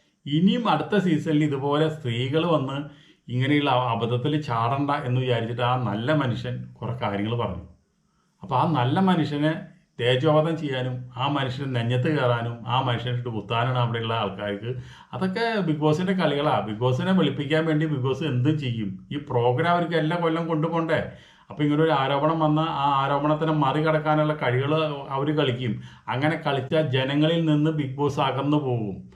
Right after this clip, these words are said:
ജനങ്ങളിൽ നിന്ന് ബിഗ് ബോസ് അകന്നു പോയി. ജനങ്ങളുടെ ഭാഗത്ത് നിന്ന് ബിഗ് ബോസ് ചിന്തിക്കണം. ജനങ്ങളാണ് ബിഗ് ബോസിനെ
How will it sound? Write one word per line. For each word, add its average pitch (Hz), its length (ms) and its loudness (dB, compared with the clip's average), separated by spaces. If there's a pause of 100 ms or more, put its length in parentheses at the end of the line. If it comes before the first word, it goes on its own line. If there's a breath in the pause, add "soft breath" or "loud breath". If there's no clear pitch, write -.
(200 soft breath)
ജനങ്ങളിൽ 151 500 2
നിന്ന് 160 200 2
ബിഗ് 147 220 -4
ബോസ് 151 220 0
അകന്നു 151 320 2
പോയി. 131 320 0 (240)
ജനങ്ങളുടെ 156 580 0
ഭാഗത്ത് 151 420 2
നിന്ന് 151 260 2 (100)
ബിഗ് 123 180 -6
ബോസ് 135 260 -4
ചിന്തിക്കണം. 123 500 -2 (420 loud breath)
ജനങ്ങളാണ് 175 640 4
ബിഗ് 139 180 -4
ബോസിനെ 143 320 -2